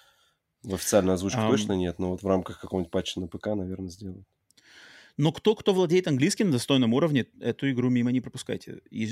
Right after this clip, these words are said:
Speaker 2: если вам нравятся такие более олдскульные шутеры от первого лица, мне прям, мне, мне очень понравился High on Life,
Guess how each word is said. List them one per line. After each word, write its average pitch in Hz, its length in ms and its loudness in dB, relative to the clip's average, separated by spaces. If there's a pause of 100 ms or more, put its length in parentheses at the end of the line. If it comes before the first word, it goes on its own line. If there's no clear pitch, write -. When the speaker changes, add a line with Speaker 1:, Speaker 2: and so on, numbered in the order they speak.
Speaker 2:
если 127 220 0
вам 127 100 2
нравятся 131 300 2
такие 107 320 -4
более 113 400 0
олдскульные 113 560 -2
шутеры 143 340 -4
от 123 100 -4
первого 104 180 -6
лица, 107 140 -6
мне 107 120 -4
прям, 120 180 0
мне, 131 220 0
мне 143 220 -2
очень - 160 -6
понравился 131 380 0
High 110 160 0
on - 20 -4
Life, 123 200 0